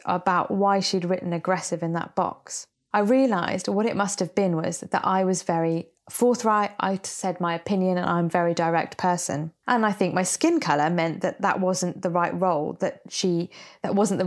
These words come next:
right way that she'd be speaking about things. So she'd written aggressive. And quite frankly, if that isn't the answer, I don't really care, 'cause I don't really care what she thinks anymore.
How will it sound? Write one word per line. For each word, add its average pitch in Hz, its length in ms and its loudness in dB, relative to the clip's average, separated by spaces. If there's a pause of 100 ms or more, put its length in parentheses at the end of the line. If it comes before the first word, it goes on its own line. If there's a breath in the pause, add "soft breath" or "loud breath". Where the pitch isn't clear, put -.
right 175 120 2
way 180 160 2
that 160 80 0
she'd 165 160 -6
be 170 100 -4
speaking 165 400 -2
about 156 320 -4
things. 151 400 -6
So 202 120 0
she'd 170 240 -2
written 170 240 2
aggressive. - 560 -4 (260 loud breath)
And 208 140 -4
quite 233 200 2
frankly, 180 400 -2
if 165 100 -4
that - 140 -2
isn't 170 200 -2
the 160 100 -4
answer, 147 320 -4
I 160 80 -2
don't 165 180 -2
really 160 200 0
care, 160 260 0
'cause - 160 -6
I 175 60 0
don't 165 180 0
really 156 160 0
care 165 240 0
what - 140 -2
she 170 100 -4
thinks 180 320 -2
anymore. 156 460 -4